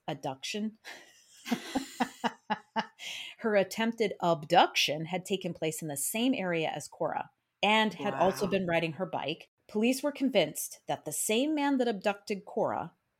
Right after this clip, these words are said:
Speaker 1: was responsible for the attempted abduction of this twenty-four-year-old woman because the similarities between the two cases were really, like, noticeable, but
Speaker 2: Yeah.
Speaker 1: also because while this woman was much older than Cora at twenty-four,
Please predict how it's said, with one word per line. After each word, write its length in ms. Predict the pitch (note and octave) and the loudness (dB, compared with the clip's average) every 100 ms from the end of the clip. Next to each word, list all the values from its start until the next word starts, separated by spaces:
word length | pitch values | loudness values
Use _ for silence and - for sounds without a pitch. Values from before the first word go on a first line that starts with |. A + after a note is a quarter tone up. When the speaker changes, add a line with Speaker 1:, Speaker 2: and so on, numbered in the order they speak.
| _ | _
Speaker 1:
was 200 | F#3 F3+ | 2 2
responsible 640 | F3+ - F3+ F#3 G#3 F#3+ | -4 -2 -4 -2 -2 -4
for 140 | F#3+ E3 | -4 -4
the 120 | C#3+ | -4
attempted 540 | C3+ - G#3+ A3 A#3 - | -4 -4 -4 -2 -2 -2
abduction 520 | F3+ F3 E3 - E3+ | -2 -2 -2 -4 -6
of 120 | C#3+ | -2
this 200 | E3+ E3+ | -2 -2
twenty-four-year-old 840 | - F3 F3 F3 E3 D#3 D3+ C#3 F3 | -6 -4 -4 -2 -2 -2 -2 -4 -2
woman 380 | A#3+ C#3+ C#3+ - - - _ | -2 -2 -4 -10 -20 -20 _
because 240 | - G3 G3 | -6 -4 -2
the 120 | F#3+ | -2
similarities 720 | - F#3 F3 A3 E4+ A#3 F#3 | 0 0 2 2 2 0 -2
between 280 | F3 - F#3 | -6 -4 -4
the 80 | D#3+ | -4
two 180 | - D#3+ | -4 -4
cases 540 | F#3 G#3 A3 D#3+ - | 0 0 0 -4 -4
were 160 | D#3 D3+ D#3 | -6 -6 -8
really, 580 | F3+ G#3 G3+ G3+ G3+ F#3 - | 0 2 2 2 0 0 0
like, 400 | D#3 D3 - _ _ _ | 0 0 -4 _ _ _
noticeable, 760 | D3 D3 C#3 G3 C4 C#4+ F4 G4+ - - - _ | -4 -2 -2 0 0 2 0 -2 -12 -20 -20 _
but 160 | G#3 E3 | -2 0
Speaker 2:
Yeah. 200 | F#3 F#3+ | 0 4
Speaker 1:
also 500 | C4+ D4+ - D#3+ D#3+ | 4 4 -2 0 0
because 360 | F3+ G3 F3+ | -2 -4 -6
while 360 | E3 D#3+ G3+ B3+ | -4 -2 0 0
this 300 | D4 C#4 - | -2 -6 -4
woman 360 | C4+ C#4+ A#3 D#3 | 0 2 0 0
was 320 | F3 A3+ A3+ | 0 0 -2
much 220 | A3 A3+ - | -4 -4 -4
older 260 | A3 A3 | -2 -2
than 160 | G3+ F#3+ | -4 -8
Cora 600 | - B3 A#3+ C3 C3+ F3 - | -4 -4 0 2 2 -2 -8
at 100 | D#3 | -8
twenty-four, 800 | - F3+ G3 - B3+ D3+ B2+ | -6 -4 -4 -2 -2 -2 -4